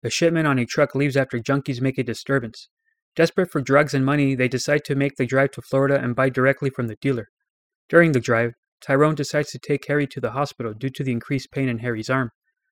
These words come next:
The doctor looks at Harry's arm, which has deteriorated over time. He realizes Harry is a drug addict. The cops are called, and both Harry and Tyrone are arrested.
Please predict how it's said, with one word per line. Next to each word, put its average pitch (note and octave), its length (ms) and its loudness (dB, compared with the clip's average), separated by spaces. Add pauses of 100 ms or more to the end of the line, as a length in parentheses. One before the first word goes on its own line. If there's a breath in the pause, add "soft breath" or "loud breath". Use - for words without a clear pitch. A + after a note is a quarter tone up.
(140)
The A#2+ 80 -12
doctor C#3+ 300 2
looks D3 240 2
at C3 160 0
Harry's C3+ 300 2
arm, C3+ 220 0 (260)
which B2+ 120 -10
has B2+ 120 -4
deteriorated C3 760 0
over A#2 220 -4
time. A2+ 280 -4 (560)
He B2+ 120 -4
realizes C#3+ 500 2
Harry C#3+ 260 2
is B2+ 100 -2
a A2 60 -6
drug C3 260 0
addict. A2 220 -6 (460)
The A#2+ 60 -6
cops - 280 0
are C3 40 -4
called, A2+ 300 -4 (240)
and A#2+ 120 -6
both A#2 200 -4
Harry C#3 220 4
and B2+ 100 0
Tyrone C3 380 0
are A2 160 -2
arrested. A2 380 -8